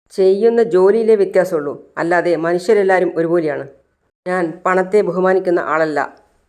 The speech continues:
മനുഷ്യരെ ബഹുമാനിക്കുന്ന ഒരാളാ." മേഘ പിന്നെ സങ്കടപ്പെട്ട് കരയാണ്. എന്നിട്ട് പറയാണ്, "അച്ഛൻ ഇപ്പോൾ ഒരുപാട് മാറിപ്പോയി. പണ്ടൊന്നും അച്ഛൻ എന്നോട് ഒരു കാര്യം പോലും എതിർത്ത് സംസാരിക്കില്ലായിരുന്നു. ഇപ്പോ ഏതോ ശത്രുവിനോട് സംസാരിക്കുന്നത് പോലെയാ സംസാരിക്കുന്നത്.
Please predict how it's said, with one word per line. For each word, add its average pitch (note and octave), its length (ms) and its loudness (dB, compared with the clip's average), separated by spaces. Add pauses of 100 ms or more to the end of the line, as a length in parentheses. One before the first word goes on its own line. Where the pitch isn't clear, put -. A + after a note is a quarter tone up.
(420)
മനുഷ്യരെ G#3 520 2
ബഹുമാനിക്കുന്ന F3+ 680 0
ഒരാളാ." C#3 300 -2 (880)
മേഘ - 140 -6
പിന്നെ G#3 240 0
സങ്കടപ്പെട്ട് G#3 560 -4
കരയാണ്. F#3 580 -2
എന്നിട്ട് E3+ 220 -6
പറയാണ്, F3 420 0 (100)
"അച്ഛൻ G3 320 -4
ഇപ്പോൾ F3 300 0
ഒരുപാട് F#3 380 0
മാറിപ്പോയി. D#3+ 520 -6 (800)
പണ്ടൊന്നും G3+ 560 -2
അച്ഛൻ F#3 440 -4
എന്നോട് F3 320 2
ഒരു G3+ 280 0 (100)
കാര്യം F#3+ 280 0
പോലും E3 280 -2
എതിർത്ത് F3+ 360 -2
സംസാരിക്കില്ലായിരുന്നു. D#3+ 840 -6 (760)
ഇപ്പോ G#3 420 0
ഏതോ G#3+ 260 4
ശത്രുവിനോട് A#3 540 2
സംസാരിക്കുന്നത് F#3+ 600 -2
പോലെയാ F3 200 2
സംസാരിക്കുന്നത്. E3 720 -6